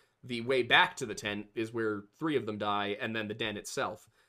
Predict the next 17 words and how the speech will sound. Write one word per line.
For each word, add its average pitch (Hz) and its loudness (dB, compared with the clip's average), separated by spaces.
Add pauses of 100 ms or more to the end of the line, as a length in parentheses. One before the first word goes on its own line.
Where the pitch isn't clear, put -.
(1400)
And 175 4
the 180 6
other 269 4
thing 127 -2
is, 104 -2 (180)
they, 180 2 (840)
I 233 8
was 226 2
under 123 2
the 107 -4
impression, 107 -4
and 117 -2
maybe 151 0
you 143 -2
were 123 2
as 98 -6
well, 123 2